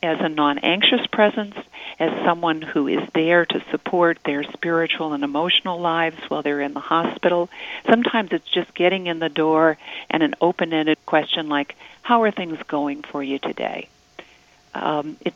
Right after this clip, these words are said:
it, we're not coming in with any, uh, agenda of, you know, like, taking a, taking, um, uh, <laughs> I'm sorry, the word isn't coming to me,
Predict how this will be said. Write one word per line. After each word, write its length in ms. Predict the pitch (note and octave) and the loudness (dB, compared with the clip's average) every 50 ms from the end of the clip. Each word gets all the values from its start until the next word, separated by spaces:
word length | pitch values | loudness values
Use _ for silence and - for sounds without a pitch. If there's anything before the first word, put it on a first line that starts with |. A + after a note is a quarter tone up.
| - | -2
it, 200 | - - F3 E3+ - - | 2 2 2 2 2 -4
we're 200 | - E3 E3+ E3+ | 0 2 4 4
not 260 | E3+ F3+ F#3 F#3+ F#3+ - | 6 6 4 4 4 0
coming 340 | - G#3 F#3 F3+ F3+ E3+ | -2 -2 -2 -2 -4 -4
in 220 | E3 D#3+ D#3 D#3 D3+ | -2 -2 -2 0 -2
with 160 | D3+ D3+ - | -2 -2 -2
any, 440 | D#3+ D#3 D#3 D#3 D3+ D3 D3 D3 - - - - - - - - _ - | -4 -4 -2 0 0 0 -2 -2 -6 -8 -16 -16 -16 -18 -18 -18 _ -6
uh, 340 | D#3+ D#3+ - - - - - _ _ - | -4 -2 0 -2 -2 -4 -6 _ _ -2
agenda 640 | D#3+ - - - E3 D#3+ D#3+ D#3+ D3+ D3 D3 - - | 0 0 2 2 2 2 2 2 2 0 0 0 0
of, 260 | D#3+ D3+ C#3+ D3 C#3+ - - - - _ _ _ _ - - - - _ _ | -2 -2 -2 -2 -4 -8 -14 -16 -18 _ _ _ _ -20 -20 -20 -20 _ _
you 100 | - D3+ | -12 -10
know, 120 | D3 C#3 C#3 | -8 -8 -4
like, 360 | C#3 D3 C#3+ - - - D3+ - - _ _ - | -4 -4 -4 -4 -8 -14 -18 -18 -20 _ _ 0
taking 380 | - F#3+ E3+ - D#3+ D#3 D3 | 0 0 0 -2 -4 -4 -2
a, 200 | C#3+ C#3+ C#3+ C#3+ C3+ - - - _ - | 0 0 0 -2 -2 -6 -10 -10 _ 0
taking, 580 | - E3+ E3 - E3 D#3 D3 D3 D3 D3 D3 D3+ - - - - - - | 2 2 2 0 -2 -2 -2 -4 -4 -6 -8 -10 -16 -20 -20 -20 -14 -12
um, 320 | D#3+ D#3 D#3 - - C#4 - _ _ _ _ _ _ - - - G3+ _ _ _ _ _ - - - - - _ - | -10 -10 -10 -10 -12 -14 -20 _ _ _ _ _ _ -12 -12 -12 -12 _ _ _ _ _ -20 -18 -18 -20 -18 _ -14
uh, 80 | - E3 | -12 -10
<laughs> 380 | D3+ C#3+ C#3 C#3+ - - - - | -8 -8 -6 -4 -4 -4 -2 -2
I'm 280 | F3+ F3+ - - - - | -2 0 0 4 6 6
sorry, 160 | - F3 D#3+ | 8 8 6
the 80 | D#3+ G3+ | 4 4
word 240 | D#3 E3+ E3+ E3 | 0 0 0 2
isn't 240 | E3 D#3+ - - D#3+ | 2 0 0 -2 -6
coming 320 | D#3 - F3 E3 E3 D#3+ D#3+ | 0 0 0 0 -2 -6 -4
to 120 | - E3 | -4 -2
me, 180 | D#3 D#3+ D#3 | -2 -2 -4